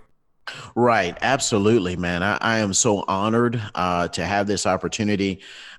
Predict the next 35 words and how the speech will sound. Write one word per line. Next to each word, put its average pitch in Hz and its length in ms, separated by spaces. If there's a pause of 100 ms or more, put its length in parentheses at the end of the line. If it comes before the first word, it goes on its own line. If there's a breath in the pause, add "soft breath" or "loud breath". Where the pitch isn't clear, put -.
Uh, 80 260
typically 113 480
when 98 180
I 95 120
am 98 120
on 90 180
podcast, 95 640
I 87 100
do 107 540
like 95 340
to 104 100
go 92 200
ahead 87 560
and 90 240
give 82 200
shout 85 260
outs 82 260
to 90 120 (160)
people 85 300
that 80 200 (480 soft breath)
really 110 300
have 87 200
been, 90 220
as, 85 160 (100)
as 90 200
I 90 160
say 85 240
in 82 100
my 82 160
own 95 220
terminology, 82 600
they've 85 220
been 85 200 (100)
A 113 180
ones 82 640